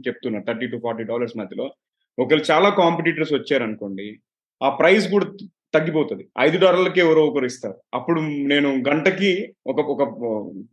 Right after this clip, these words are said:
ఆ, ప్రోగ్రామర్ ని చూసుకుంటే గంటకి మనం కనీసం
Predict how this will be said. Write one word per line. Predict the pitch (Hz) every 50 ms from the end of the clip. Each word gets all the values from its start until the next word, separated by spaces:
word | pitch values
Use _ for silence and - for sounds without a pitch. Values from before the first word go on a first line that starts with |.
| _ _ _ _ - -
ఆ, | 110 110 110
ప్రోగ్రామర్ | - - - 156 156 156 196 196 190 196 196 190
ని | 190
చూసుకుంటే | 156 165 160 - - - 135 120 135 151 202 - - - - _ _ _ _ _ _ - - 113
గంటకి | 143 151 165 - 202 185 202
మనం | 190 180 180 170 170
కనీసం | 165 - 156 151 190 220 226 196 220 208 226 240 -